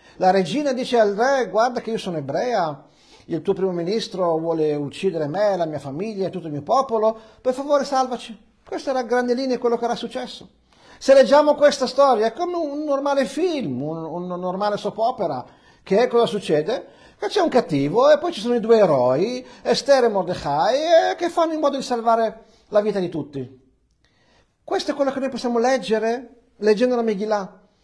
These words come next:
Infatti nella Megillah non appare neanche una volta il nome di Dio, pur essendo uno dei libri sacri. Anche se il nome di Dio non appare, noi sappiamo che tutta la storia, tutta la vicenda di Purim, dall'inizio alla fine era sotto il controllo divino.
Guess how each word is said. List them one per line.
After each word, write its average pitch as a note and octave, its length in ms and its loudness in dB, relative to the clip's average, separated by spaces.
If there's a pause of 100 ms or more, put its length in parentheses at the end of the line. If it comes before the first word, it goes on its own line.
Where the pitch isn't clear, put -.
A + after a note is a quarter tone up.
(180)
Infatti C4 320 2
nella C4+ 220 0
Megillah C#4 340 2
non C4+ 140 -4
appare B3+ 260 2
neanche B3+ 280 -4
una C4 200 -2
volta B3+ 320 2
il A#3+ 60 0
nome A#3+ 220 -2
di A3+ 120 -4
Dio, A3 280 -4
pur G#3 160 -4
essendo A3+ 280 -4
uno A#3 220 -2
dei A3 180 -2
libri G3 140 -8
sacri. G3+ 560 -4 (960)
Anche C#4+ 420 0
se B3 120 2
il A#3 60 0
nome C4+ 200 0
di A#3 140 -2
Dio A#3 220 0
non A#3 160 -2
appare, E3+ 560 0
noi A#3 180 -8
sappiamo A#3+ 380 -4
che A#3 260 -4
tutta F#4 720 0
la G3 100 0
storia, G3 680 2
tutta B3 280 -6
la G#3 120 4
vicenda A3+ 400 -2
di F#3+ 100 -2
Purim, G#3 380 -4 (280)
dall'inizio C#4 580 2
alla B3 100 0
fine C4 400 -2
era C4 160 2
sotto B3+ 260 -2
il B3 80 2
controllo A#3+ 420 -2
divino. A3+ 600 -4